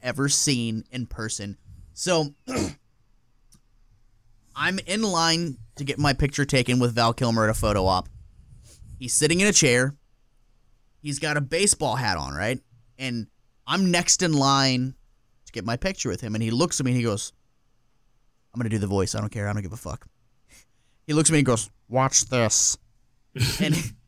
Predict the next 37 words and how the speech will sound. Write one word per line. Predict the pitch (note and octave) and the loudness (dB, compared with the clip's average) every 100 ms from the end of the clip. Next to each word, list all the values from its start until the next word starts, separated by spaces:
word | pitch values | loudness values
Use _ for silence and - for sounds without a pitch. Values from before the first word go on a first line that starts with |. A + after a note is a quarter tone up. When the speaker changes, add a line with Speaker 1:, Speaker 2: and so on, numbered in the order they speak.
| _ _ | _ _
Speaker 1:
he | G3 | -8
takes | E3 F3 F3+ G3+ | -6 0 0 2
his | C4+ B3+ | 2 0
hat | F#3+ F3+ F#3 G#3 | -2 0 2 4
off. | C3 C#2+ - - _ _ _ _ _ - | 2 -2 -10 -18 _ _ _ _ _ -8
And | |
there | E3 | -4
was | E3 C3+ | -2 -2
a | |
chick | - - F3+ - | 0 0 0 -6
that | D3+ | -14
was | B2 A#2+ | -12 -10
no | C#3 D#3+ F3 | -4 -2 -2
bullshit. | E3 D#3 C#3+ C3+ A#2+ | -2 -4 -6 -10 -12
She | - D3 | -8 -6
was | C#3+ C3+ | -6 -6
at | - | -10
least, | D3 D3+ F3 G3 D3+ - - - _ _ _ _ _ _ _ _ | -10 -8 -6 -6 -4 -4 -6 -10 _ _ _ _ _ _ _ _
I | A#2 | -14
don't | B2 A2 | -14 -14
fucking | A2 A2+ G#2 | -20 -20 -18
know, | A2 G#2+ | -16 -16
ten | - D#3 E3 | -12 -8 -6
feet | D3+ D#3+ C#3+ | 0 4 4
away | A#2 A#2+ | 4 4
from | C#3+ C#3+ | 2 2
him | D3 D3 | 2 4
or | D3 | 2
so. | - D#3+ E3+ F3 _ _ _ _ _ _ _ _ _ - | 4 2 2 -2 _ _ _ _ _ _ _ _ _ -10
He | A3+ | -8
threw | - - - F3 D3+ E3 G3+ B3 B3 | -8 -12 -12 -6 -2 4 6 6 6
his | A#3 F3 | 6 4
baseball | C3+ D3+ D3+ D#3+ - B2+ | 0 0 2 2 4 2
cap | A#2 C3 G2 G2 - - | 2 0 0 -2 -8 -20
across | C#3 - - E3 D#3 F#3+ - | -16 -12 -2 2 4 4 4
the | G#3 | 2
room. | D#3+ D3+ C#3 A2 G#2 | 2 4 4 2 -4